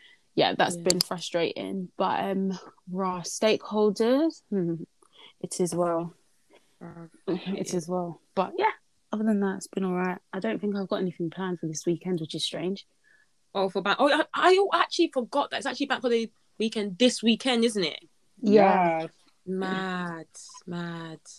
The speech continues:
Speaker 2: Yeah,
Speaker 1: I think
Speaker 2: and
Speaker 1: I'm
Speaker 2: I've
Speaker 1: just
Speaker 2: got
Speaker 1: gonna do some grad stuff. But yeah, how was your week, Beatrice?
Speaker 2: I'm trying to think.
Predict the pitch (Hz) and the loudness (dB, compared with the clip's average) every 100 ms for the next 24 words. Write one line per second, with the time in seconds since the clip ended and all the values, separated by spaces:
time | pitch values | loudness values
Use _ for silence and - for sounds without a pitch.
0 | _ _ _ _ _ _ - _ - 113 | _ _ _ _ _ _ -18 _ -10 -2
1 | 196 196 - - 196 190 190 - 202 196 | 0 0 -2 -4 -4 -2 -4 -4 -4 -4
2 | - 196 196 - 202 185 - - 190 190 | -4 -4 -6 -6 -4 -4 -4 -4 -4 -4
3 | - - 190 180 - - _ _ _ _ | -12 -2 0 0 -6 -20 _ _ _ _
4 | _ _ _ _ _ 233 220 214 220 220 | _ _ _ _ _ 6 8 8 6 6
5 | 220 196 - 196 - 202 - - _ _ | 4 0 -4 -6 -6 -8 -8 -14 _ _
6 | _ _ _ _ _ _ - 247 294 277 | _ _ _ _ _ _ -6 -2 0 0
7 | 254 262 240 - - | 0 0 0 -4 -10